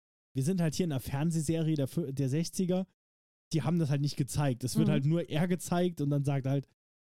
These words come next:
Speaker 1: äh, äh, "Oh, ich möchte jetzt nicht mehr mit dem Ding spielen, stirb." Und dann stirbt es halt. Also
Speaker 2: Mhm.
Speaker 1: dann sieht man nur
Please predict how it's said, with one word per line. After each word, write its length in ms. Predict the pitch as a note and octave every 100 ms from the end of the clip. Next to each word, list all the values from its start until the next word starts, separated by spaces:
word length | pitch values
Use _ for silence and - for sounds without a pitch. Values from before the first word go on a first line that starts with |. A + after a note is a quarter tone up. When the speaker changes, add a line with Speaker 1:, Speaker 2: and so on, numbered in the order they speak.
| _
Speaker 1:
äh, 440 | C#3 C3+ D3 B2+ B2+
äh, 40 |
"Oh, 160 | - F#3
ich 160 | - E3+
möchte 260 | G#3 -
jetzt 140 | F3 F#3
nicht 140 | F3+
mehr 80 | E3+
mit 100 | D#3
dem 100 | D3+
Ding 160 | D#3 D#3
spielen, 300 | - C#3+ C3
stirb." 640 | - - E3+ D3+ G#2+ -
Und 240 | - C3+
dann 180 | B2 A#2+
stirbt 400 | - - D#3 -
es 120 | A#2+ A2+
halt. 160 | A2+
Also 160 | C3 B2+
Speaker 2:
Mhm. 40 | G#3
Speaker 1:
dann 80 |
sieht 200 | E3+ D3+ D3
man 160 | C3+
nur 240 | C#3 C#3